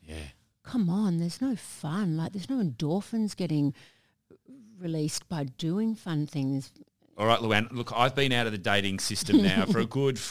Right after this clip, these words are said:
Speaker 1: oh God, my wife will say, uh, twenty years, so it's, it's good twenty years. What is, what is fun? What is the, what are the things that we,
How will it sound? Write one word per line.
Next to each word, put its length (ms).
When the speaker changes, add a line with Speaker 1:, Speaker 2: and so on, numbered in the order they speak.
Speaker 1:
oh 180
God, 240
my 80
wife 200
will 80
say, 280
uh, 100
twenty 260
years, 280
so 160
it's, 160
it's 200
good 160
twenty 200
years. 220
What 160
is, 240
what 180
is 220
fun? 340
What 180
is 220
the, 300
what 160
are 40
the 120
things 280
that 120
we, 240